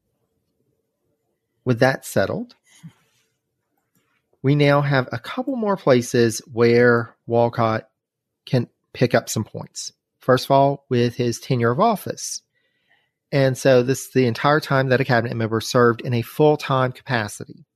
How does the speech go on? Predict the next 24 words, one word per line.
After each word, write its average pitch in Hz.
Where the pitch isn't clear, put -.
And 127
so 123
with 120
Walcott, 151
his 131
tenure 127
was 113
from 117
February 131
third, 107
seventeen 151
ninety-five, 110
to 127
December 151
thirty-first, 147
eighteen 147
hundred. 110
Rounding 139
that, 101
we 110
get 117
him 113
six -
points. -